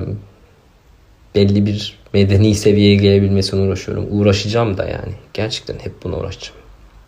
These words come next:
Siz bana hain dedikçe, siz bana <laughs> terörist dedikçe, teröre karşı ve vatan için her şeyi yapacağım.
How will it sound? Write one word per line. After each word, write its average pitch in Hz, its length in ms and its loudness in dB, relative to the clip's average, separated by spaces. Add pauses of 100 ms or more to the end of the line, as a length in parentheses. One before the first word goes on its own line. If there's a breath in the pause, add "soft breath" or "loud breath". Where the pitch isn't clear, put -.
(880 loud breath)
Siz 104 380 -4
bana 101 240 0
hain 95 380 0
dedikçe, 95 460 -6 (640)
siz 101 360 -4
bana 92 200 0
<laughs> - 20 -6
terörist 104 540 -4
dedikçe, 98 520 -4 (1600 soft breath)
teröre 98 400 -2
karşı 92 500 -2 (540)
ve 92 140 -2
vatan 95 300 -2
için 95 220 -6
her 98 160 0
şeyi 95 220 -4
yapacağım. 92 500 -2